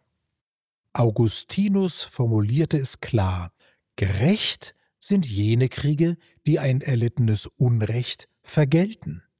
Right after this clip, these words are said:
Und selbst das Ziel der Kriege ist der Friede. Nicht der Friede des Schweigens, sondern der Friede,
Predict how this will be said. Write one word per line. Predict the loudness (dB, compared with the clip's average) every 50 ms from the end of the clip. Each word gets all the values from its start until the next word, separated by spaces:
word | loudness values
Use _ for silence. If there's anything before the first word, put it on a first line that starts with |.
| _ _ _ _ _ _ _ _
Und | 0 2 4 4 4 2 2 -2 -8 -16 _ _ _ _ _ _ _ _ -20 -20 _ _ _ _ _ _ _
selbst | -6 -2 0 0 0 0 0 -2 -2
das | -2 -2 -2 -2 -4 -4 -4 -2
Ziel | -2 -2 -2 0 0 0 0 0 0
der | 0 0 0
Kriege | -2 -2 0 0 0 2 0 0 -2 -4 -8 _ _ _ _ _ _ _ _ _
ist | -2 0 0 0 0
der | -2 -4
Friede. | -2 -2 -2 -2 -2 -4 -8 -10 -14 -16 _ _ _ _ _ _ _ _ _ _ _ _ _ _ _ _ _ _ _ _ -4
Nicht | -2 0 0 0 0
der | 0 0 0
Friede | 0 -2 0 0 0 0
des | -2 -2 -2 -2
Schweigens, | -2 -2 -2 -2 0 2 2 2 2 2 0 0 -2 -8 -12 _ _ _ _ _ _ _
sondern | -8 -2 0 0 2 2 2 0 0
der | 0 -2 -2
Friede, | -4 -6 -6 -4 -2 -2 0 0 0 0 -2